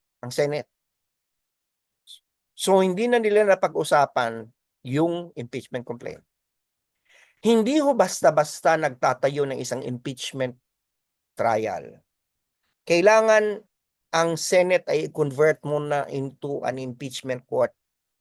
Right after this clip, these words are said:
And the Senate operates according to what is called the rule of the plenary. Lahat ng aksyon po ng Senado dapat inaaprubahan ng plenaryo. So, dapat magkaroon muna ng motion sa plenaryo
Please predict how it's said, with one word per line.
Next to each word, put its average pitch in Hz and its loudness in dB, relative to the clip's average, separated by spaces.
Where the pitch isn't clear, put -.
And 170 -2
the 160 0
Senate 196 2
operates 170 2
according 156 0
to 139 -4
what 139 -8
is 135 -12
called 135 -4
the 127 2
rule 143 0
of 131 -2
the 123 -6
plenary. 127 -2
Lahat 151 0
ng 175 -4
aksyon 147 -6
po 175 -2
ng 135 -4
Senado 139 -4
dapat 131 -2
inaaprubahan 110 -10
ng 101 -8
plenaryo. 92 -12
So, 170 0
dapat 226 4
magkaroon 175 2
muna 175 0
ng 165 0
motion 139 -2
sa - -2
plenaryo 107 -6